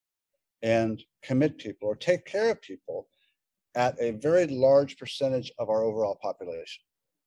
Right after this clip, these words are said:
Okay. So what happened next? Well, in the sixties, the s-, philosophies of psychiatric care in this country changed, and university professors and studies were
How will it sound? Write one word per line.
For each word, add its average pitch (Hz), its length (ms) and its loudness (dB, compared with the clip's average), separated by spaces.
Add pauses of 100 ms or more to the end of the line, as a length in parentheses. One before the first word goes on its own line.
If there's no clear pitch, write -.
Okay. - 160 -16 (360)
So - 280 0 (960)
what 135 120 6
happened 139 300 2
next? - 320 -10
Well, 131 400 4
in 123 100 -8
the 117 60 -8
sixties, - 720 -6 (320)
the 117 420 -2 (300)
s-, - 260 -14 (220)
philosophies 139 1000 0
of 107 280 4 (180)
psychiatric 123 680 -4
care 123 280 0
in 113 80 -2
this 98 120 -8
country - 460 -14
changed, - 560 -4 (380)
and 110 180 0
university 147 580 2
professors 101 640 -4
and 101 100 -14
studies - 480 0
were 101 220 -4